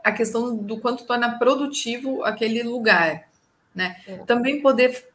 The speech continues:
Speaker 1: é, as pessoas trabalharem bem, tranquilas, assim,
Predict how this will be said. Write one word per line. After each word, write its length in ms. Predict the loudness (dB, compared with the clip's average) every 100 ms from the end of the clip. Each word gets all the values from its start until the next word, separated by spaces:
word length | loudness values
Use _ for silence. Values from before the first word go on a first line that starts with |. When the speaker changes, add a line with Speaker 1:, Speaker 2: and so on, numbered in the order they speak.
| _
Speaker 1:
é, 240 | 0 2 2
as 120 | 0
pessoas 260 | -2 -4 -4
trabalharem 540 | 0 2 2 2 4
bem, 440 | 4 2 2 0
tranquilas, 1120 | 0 -2 -2 0 2 2 4 4 2 0 -4
assim, 540 | 0 0 2 -2 -6